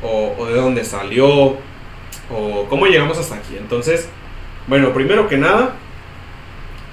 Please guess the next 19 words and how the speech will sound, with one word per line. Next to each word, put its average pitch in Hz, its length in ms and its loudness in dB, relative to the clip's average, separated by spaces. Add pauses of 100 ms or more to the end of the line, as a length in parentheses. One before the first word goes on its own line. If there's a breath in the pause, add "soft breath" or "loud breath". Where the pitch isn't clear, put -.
(120)
surgió 156 420 2
hace 170 200 4
meses, 165 520 0
te 135 100 0
digo, 139 200 2 (300)
les, 110 320 -4 (180)
les 113 160 -4
acabo 120 240 0
de 147 80 2
decir, 131 220 0
surgió 120 320 -4
hace 139 180 -2
meses, 185 640 2 (800 loud breath)
y 185 400 0
fue 170 180 2
por 185 300 2
ver 190 120 4
la 196 140 2
necesidad 131 760 -2